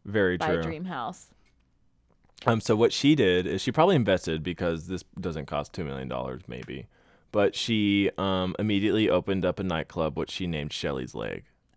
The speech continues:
Speaker 1: And
Speaker 2: Oh.
Speaker 1: it became,
Speaker 2: That's
Speaker 1: um,
Speaker 2: fun.
Speaker 1: Seattle's first gay bar. And it operated from nineteen seventy-three until nineteen seventy-eight.
Speaker 2: Fun.
Speaker 1: And I just read in nineteen seventy-eight, it sort of closed because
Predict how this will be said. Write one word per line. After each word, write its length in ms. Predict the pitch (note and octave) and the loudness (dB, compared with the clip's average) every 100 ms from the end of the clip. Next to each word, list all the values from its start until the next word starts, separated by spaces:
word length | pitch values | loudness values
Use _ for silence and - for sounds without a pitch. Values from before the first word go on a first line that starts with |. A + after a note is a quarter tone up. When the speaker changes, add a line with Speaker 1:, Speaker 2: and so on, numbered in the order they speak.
| - | 2
Speaker 1:
And 80 | G#3 | 6
Speaker 2:
Oh. 180 | A3 G#3+ | 6 6
Speaker 1:
it 40 | G3 | 4
became, 480 | F#3+ - - D#2+ - _ _ _ _ | 2 0 0 -4 -6 _ _ _ _
Speaker 2:
That's 240 | E2+ D#2+ D#2 | -6 -4 -4
Speaker 1:
um, 80 | D#2 | -6
Speaker 2:
fun. 120 | - | -2
Speaker 1:
Seattle's 320 | F#2+ D#2+ D#2 | 0 0 -2
first 240 | E2 E2 - | -4 -4 -2
gay 140 | F2 | -4
bar. 260 | C#2+ G1+ - | -2 -6 -6
And 100 | F2+ | -4
it 40 | |
operated 420 | - F2+ F2+ F2 F2 | -2 -2 -2 -4 -4
from 120 | F2+ | -4
nineteen 260 | E2 F#2 F#2+ | -4 -6 -6
seventy-three 520 | A2 C3+ C#3+ G2 F#2+ | -4 -4 -6 -6 -4
until 220 | F2 - | -6 -8
nineteen 300 | D#2 D#2 G2+ | -10 -8 -8
seventy-eight. 580 | - A2 B2 D#2+ - - _ _ - | -4 -4 -2 -2 -4 -6 _ _ -14
Speaker 2:
Fun. 300 | C#4 E4+ F#3+ | -10 -6 -2
Speaker 1:
And 160 | G#2+ | 0
I 40 | G2+ | 0
just 160 | G#2 | 0
read 120 | A#2 | 0
in 60 | G2+ | 0
nineteen 280 | F#2+ G2 G#2+ | -2 -2 -2
seventy-eight, 560 | G#2+ G#2 F#2 E2+ A#2 - | -2 -2 0 0 0 -2
it 60 | |
sort 140 | - F#2+ | -4 -6
of 60 | |
closed 400 | - F2+ F2 F2 | -4 0 0 -2
because 480 | F#2 E2+ E2+ D2+ C#2+ | -4 -4 -2 -2 -4